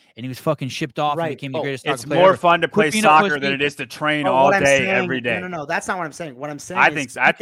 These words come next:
Speaker 3: think so.
Speaker 2: still have a life in those sports. Like, you can still go out. You can still be on a team, have friends. Mal's not on a team.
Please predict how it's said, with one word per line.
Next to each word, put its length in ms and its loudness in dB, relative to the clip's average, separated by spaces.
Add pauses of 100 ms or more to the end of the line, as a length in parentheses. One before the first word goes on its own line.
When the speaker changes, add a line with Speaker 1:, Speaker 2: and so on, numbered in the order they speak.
Speaker 3:
think 60 -12
so. 180 -10
Speaker 2:
still 240 -4
have 240 -6
a 80 -8
life 580 -8 (100)
in 220 -12
those 220 -12
sports. 440 -14
Like, 160 -20
you 100 -18
can 180 -16
still 640 -14 (420)
go 260 -10
out. 320 -6
You 80 -18
can 140 -18
still 360 -8
be 140 -8
on 160 -8
a 40 -12
team, 520 -12
have 220 -14
friends. 600 -10 (680)
Mal's 420 -2
not 180 -6
on 120 -8
a 40 -12
team. 520 -14